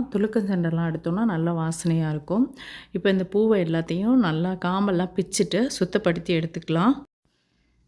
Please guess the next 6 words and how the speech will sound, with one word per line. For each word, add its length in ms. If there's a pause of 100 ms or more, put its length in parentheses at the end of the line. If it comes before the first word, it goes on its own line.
(1080)
எல்லாத்தையும் 560
இப்போ 220
ஒரு 140
மிக்ஸி 320
ஜாரில் 480
சேர்த்துக்கலாம். 580